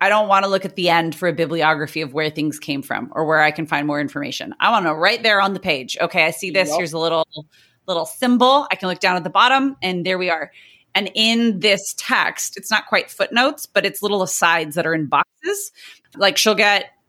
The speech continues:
Speaker 1: writing. Let's see, what's the, what's the f-, subtitle of this one? Oh,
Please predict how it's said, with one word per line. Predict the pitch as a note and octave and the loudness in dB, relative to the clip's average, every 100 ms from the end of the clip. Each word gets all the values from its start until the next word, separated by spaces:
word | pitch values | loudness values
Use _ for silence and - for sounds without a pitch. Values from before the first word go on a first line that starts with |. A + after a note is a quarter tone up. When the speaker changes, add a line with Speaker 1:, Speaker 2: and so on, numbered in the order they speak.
| _ | _
Speaker 1:
writing. | F3+ G3+ G#3+ A3 A3 F#3 | 0 2 4 2 0 -2
Let's | F#3 - | -6 -6
see, | D3 | -12
what's | G#2+ - | -12 -8
the, | E3+ - | -8 -4
what's | F3 - | -6 -4
the | E3+ | -6
f-, | D#3 - | -8 -14
subtitle | _ - F3 D#3+ - C#3 D3 | _ -8 -6 -6 -8 -6 -6
of | D3 | -8
this | A#2+ - | -10 -12
one? | - E2 | -10 -2
Oh, | A#3+ G#3+ | 0 0